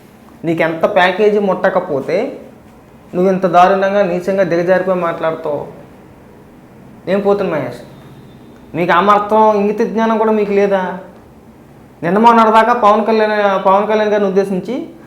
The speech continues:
జగన్మోహన్ రెడ్డి పెళ్ళిళ్ళు పెళ్ళాలని మాట్లాడితే జగన్మోహన్ రెడ్డి ఉద్దేశించి, "ఏవయ్యా జగన్మోహన్ రెడ్డి, నువ్వు మనిషివా దున్నపోతువా? వ్యక్తిగత జీవితాల గురించి ఎందుకు?" అన్న మాట్లాడిన వ్యక్తి నువ్వే కదా.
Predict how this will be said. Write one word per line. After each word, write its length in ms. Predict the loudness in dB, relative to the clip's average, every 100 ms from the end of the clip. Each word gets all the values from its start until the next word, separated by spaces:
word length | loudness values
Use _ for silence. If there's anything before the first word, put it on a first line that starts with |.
| -20 -4
జగన్మోహన్ 500 | 0 2 2 2 2
రెడ్డి 200 | 0 0
పెళ్ళిళ్ళు 380 | 0 2 2 2
పెళ్ళాలని 540 | 2 2 4 2 0
మాట్లాడితే 840 | -2 -4 -2 -2 0 0 0 -2 -8 -16 -8
జగన్మోహన్ 560 | -2 0 0 2 2 2
రెడ్డి 160 | 0
ఉద్దేశించి, 460 | 0 0 -2 -4 -4
"ఏవయ్యా 420 | -2 0 2 2
జగన్మోహన్ 560 | 2 0 0 0 0 0
రెడ్డి, 180 | -2
నువ్వు 200 | -2 -4
మనిషివా 280 | -4 -4 -4
దున్నపోతువా? 600 | -2 -4 -4 -4 -4 -6 -8 -12 -20 -20 -20 -20 -20 -20 -20 -20 -20 -8
వ్యక్తిగత 480 | -2 0 2 2
జీవితాల 320 | 2 2 2 2
గురించి 320 | 2 0 0
ఎందుకు?" 460 | 0 0 0 0 -2
అన్న 160 | -2 -2
మాట్లాడిన 580 | 0 0 0 -2 0
వ్యక్తి 260 | -4 -4 -4
నువ్వే 240 | -4 -4
కదా. 500 | -4 -2 -4 -6 -10